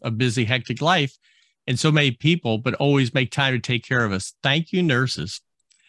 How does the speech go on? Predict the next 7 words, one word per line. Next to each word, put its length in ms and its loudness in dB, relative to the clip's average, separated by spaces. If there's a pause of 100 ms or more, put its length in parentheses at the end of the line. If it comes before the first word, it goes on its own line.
(360)
Words 340 2
of 120 6
wisdom. 460 4
I 100 0
thought 240 0
about 300 0
this. 380 -2